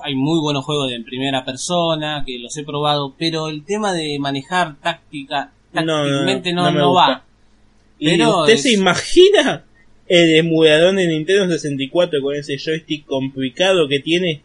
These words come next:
Speaker 2: jugando con la pantalla
Speaker 1: No,
Speaker 2: táctil
Speaker 1: imposible.
Speaker 2: al Mario Kart?
Speaker 1: Imposible.
Speaker 2: Imposible. Y la PlayStation uno también tiene emulador en Android.
Speaker 1: Sí,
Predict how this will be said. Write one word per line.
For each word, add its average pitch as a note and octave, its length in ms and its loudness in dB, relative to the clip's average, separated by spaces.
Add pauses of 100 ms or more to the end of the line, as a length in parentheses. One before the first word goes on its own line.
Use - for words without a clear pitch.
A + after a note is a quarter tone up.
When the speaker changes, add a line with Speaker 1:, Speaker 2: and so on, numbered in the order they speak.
(460)
Speaker 2:
jugando E3+ 560 2
con E3 140 0
la D3+ 160 0
pantalla D#3 480 -4
Speaker 1:
No, B2+ 60 -10
Speaker 2:
táctil C3 400 -2
Speaker 1:
imposible. B2 480 -6 (140)
Speaker 2:
al D#3+ 220 2
Mario E3 420 2
Kart? F#3 300 2 (320)
Speaker 1:
Imposible. A#2+ 680 -12 (420)
Speaker 2:
Imposible. F#3 1000 0
Y C3+ 60 0
la C#3+ 180 2
PlayStation E3 640 -2
uno A3 220 2
también C#3+ 280 -2
tiene C#3+ 180 -2
emulador C#3 520 0
en C#3 120 0
Android. C3 460 -2 (180)
Speaker 1:
Sí, - 180 -10